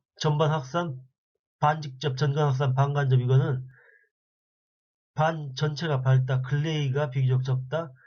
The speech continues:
사무실, 학교 등에 적합하다. 그다음에 간지-, 간접 조명은 그 실내 반사율 영향 크다. 그림자가 적고 글레어 조-, 조명이 가능. 분위기를 중요시하는 조명에 적합. 이런데 뭐 커피숍이나 뭐 그런데 아니면 뭐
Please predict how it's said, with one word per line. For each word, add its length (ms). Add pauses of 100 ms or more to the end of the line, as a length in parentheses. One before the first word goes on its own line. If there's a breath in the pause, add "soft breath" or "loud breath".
(140 soft breath)
사무실, 360
학교 180 (100)
등에 160
적합하다. 680 (480)
그다음에 280
간지-, 540 (360 soft breath)
간접 360
조명은 520 (1200)
그 360 (180)
실내 280
반사율 440
영향 240
크다. 260
그림자가 500
적고 420
글레어 300
조-, 400
조명이 280
가능. 280 (540 soft breath)
분위기를 600
중요시하는 460
조명에 300
적합. 380 (640)
이런데 260
뭐 140
커피숍이나 680
뭐 140
그런데 500
아니면 440
뭐 300